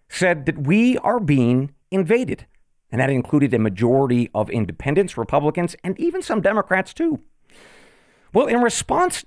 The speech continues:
to that number and that word of being invaded, the folks at N P R said that such language was evidence that Americans are, quote, "embracing increasingly extreme Republican rhetoric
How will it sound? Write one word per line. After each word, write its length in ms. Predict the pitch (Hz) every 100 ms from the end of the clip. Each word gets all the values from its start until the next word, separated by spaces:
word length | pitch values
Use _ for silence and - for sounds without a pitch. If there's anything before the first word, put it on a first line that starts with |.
| -
to 100 | 175
that 240 | 196 -
number 400 | 165 139 160 165 - -
and 100 | 151
that 200 | 170 123
word 340 | 123 147 165
of 100 | 110
being 220 | 127 127
invaded, 600 | 123 123 117 131 160 151 - - - -
the 60 | 104
folks 240 | 123 131
at 60 | 135
N 160 | 139
P 160 | 120 117
R 280 | 120 120 110
said 200 | - 110
that 140 | 107
such 280 | - - -
language 480 | 131 151 131 123 -
was 140 | 127 -
evidence 320 | 170 165 160
that 160 | - 143
Americans 500 | 175 214 - 208 196
are, 200 | 170 165
quote, 300 | - 208 185 - - - - _
"embracing 800 | 202 196 143 202 262 - 233 220
increasingly 920 | - 202 - - 262 - 320 285 285
extreme 600 | 262 - - 180 170 165
Republican 680 | 165 160 - 208 190 185 190
rhetoric 580 | 127 196 202 165 -